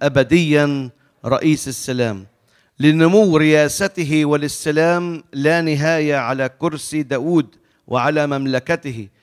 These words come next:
ليثبتها ويعضدها بالحق والبر من الآن وإلى الأبد. غيرة رب الجنود تصنع هذا. آمين."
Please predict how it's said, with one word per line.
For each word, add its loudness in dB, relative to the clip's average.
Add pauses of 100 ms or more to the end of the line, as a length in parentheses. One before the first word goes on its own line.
(240)
ليثبتها 0
ويعضدها 0
بالحق -6
والبر -2 (500)
من 0
الآن 0 (180)
وإلى 0
الأبد. -4 (360)
غيرة 4 (240)
رب 2
الجنود 0 (400)
تصنع -2
هذا. 0 (460)
آمين." -4